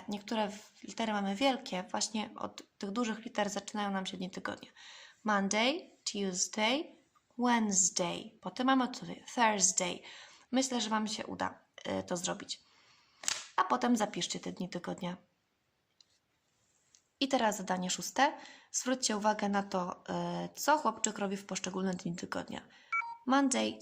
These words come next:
Tuesday, Wednesday. Y, i wpiszcie ten dzień tygodnia zgodnie z tym, co jest napisane tutaj. Kiedy on na przykład ma music lessons, patrzycie, music lessons, y,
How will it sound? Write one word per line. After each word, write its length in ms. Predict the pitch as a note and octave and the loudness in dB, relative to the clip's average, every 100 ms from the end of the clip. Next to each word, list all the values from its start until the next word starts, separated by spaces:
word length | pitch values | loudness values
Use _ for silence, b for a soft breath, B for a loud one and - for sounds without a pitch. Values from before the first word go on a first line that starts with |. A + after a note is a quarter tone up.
| - | 2
Tuesday, 340 | G#3+ G#3 F#3 | 2 0 -2
Wednesday. 440 | F3+ F3 F3 A3+ C4+ | -2 2 4 4 2
Y, 1000 | - - _ - _ _ _ - F#3+ - - | 0 -14 _ -20 _ _ _ -4 -4 -4 -2
i 40 | B4 B4 | 0 0
wpiszcie 520 | - A3+ - - - - _ _ _ _ _ _ - - | 2 4 4 2 0 -8 _ _ _ _ _ _ -20 2
ten 300 | B3 C4 G#3+ | 4 6 4
dzień 180 | G#3+ G3+ | 2 0
tygodnia 600 | F#3+ F#3 F3+ G3 F3+ - | 0 0 0 2 0 0
zgodnie 500 | G3 - A3+ - G3 | -2 0 0 0 0
z 100 | F#3 | -2
tym, 160 | - F#3 | -2 -2
co 120 | F3+ | -2
jest 140 | F3 | -4
napisane 460 | E3+ F3 - F3 E3 | -6 -6 -6 -6 -8
tutaj. 360 | - - - B B B _ | -10 -10 -12 B B B _
Kiedy 200 | D4 A#3 | 0 2
on 60 | |
na 100 | G3 | 0
przykład 360 | F3 - - G3+ | 0 -2 -2 -4
ma 100 | F#3+ | 0
music 360 | A3+ B3+ A#3+ A#3+ | 4 4 2 0
lessons, 600 | A3+ - A3 G#3+ G#3+ - | 2 4 4 2 0 -2
patrzycie, 640 | - G3 - G3+ - F#3 F#3+ - | -2 0 0 0 0 -2 -4 -6
music 300 | F3+ F3 - | -4 -4 -2
lessons, 480 | G3+ G3 F3+ F3+ - B B B B - | 0 2 2 0 0 B B B B -8
y, 200 | F3 E3 | -6 -6